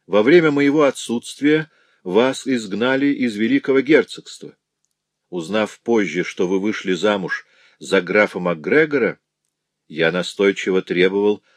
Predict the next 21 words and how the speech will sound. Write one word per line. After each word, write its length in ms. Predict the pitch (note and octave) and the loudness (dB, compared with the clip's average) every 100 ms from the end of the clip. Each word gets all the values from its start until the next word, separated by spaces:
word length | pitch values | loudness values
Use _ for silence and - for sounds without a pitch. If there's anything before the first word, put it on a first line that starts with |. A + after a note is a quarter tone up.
| _ _ | _ _
чтобы 420 | - F#2+ E2+ F#2+ | -8 -6 0 0
вы 200 | E2 G2+ | 2 0
вернули 480 | G2+ G2+ F2+ G2 G#2 | 2 0 0 -2 -4
мне 240 | F#2+ F2 | -2 -4
мою 260 | G2+ G2+ G#2+ | -2 -4 -4
дочь, 480 | G#2+ G2 - - _ _ _ _ _ | -2 -4 -6 -16 _ _ _ _ _
но 180 | E2 F2+ | -4 -2
вы 140 | F2 | -2
не 100 | F2 | -2
отвечали. 720 | E2+ - E2+ - F2 D2+ D2+ _ _ _ _ _ _ _ _ _ | -4 -6 -10 -6 -4 -6 -8 _ _ _ _ _ _ _ _ _
Несмотря 580 | E2+ F2+ F#2+ F2+ G2+ G2 | -12 -10 -4 -2 0 -2
на 100 | G2 | -2
все 200 | - G2+ | -4 -2
мои 180 | G2+ F#2+ | -2 -2
попытки, 600 | G2+ - G#2+ - A#2 - _ _ _ _ | -4 -2 -6 -4 -6 -6 _ _ _ _
я 160 | E2+ F#2+ | -2 0
так 260 | B2 A2+ A#2 | 2 0 0
и 60 | |
не 100 | A2+ | -2
мог 260 | A2+ A#2+ C3 | 0 0 -2
узнать, 460 | A2 A#2 A#2+ G2 | -8 -4 -4 -4